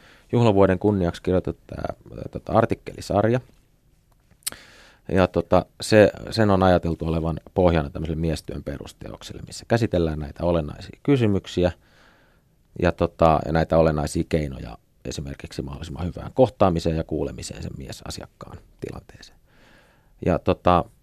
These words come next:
onhan me yritetty erinäisiä yhteistyöjuttuja, onnistuttukin, ö,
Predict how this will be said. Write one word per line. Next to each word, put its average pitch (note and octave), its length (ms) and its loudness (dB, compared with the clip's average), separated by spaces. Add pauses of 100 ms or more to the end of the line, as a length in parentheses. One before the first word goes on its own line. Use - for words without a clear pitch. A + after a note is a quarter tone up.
onhan B2 200 2
me C#3+ 160 6 (200)
yritetty G#2 480 4
erinäisiä E2 500 4
yhteistyöjuttuja, D#2+ 920 0
onnistuttukin, - 720 -2
ö, - 300 -14